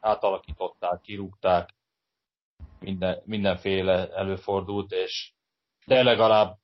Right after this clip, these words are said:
este leülhetsz megnézni éhesen a, ezért a, a síkfutást, biztos, biztos felemelő érzés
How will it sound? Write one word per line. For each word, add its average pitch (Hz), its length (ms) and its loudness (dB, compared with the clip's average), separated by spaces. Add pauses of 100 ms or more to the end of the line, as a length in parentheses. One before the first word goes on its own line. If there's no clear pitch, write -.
(180)
este 110 380 -2
leülhetsz 95 500 -2
megnézni 87 680 -8
éhesen 90 480 -4
a, 87 160 -4
ezért 85 400 -10
a, 85 300 -4 (1160)
a 78 260 -4 (1160)
síkfutást, 120 1040 0 (580)
biztos, 113 500 -2
biztos 117 340 -6
felemelő 85 640 -2
érzés 92 680 -4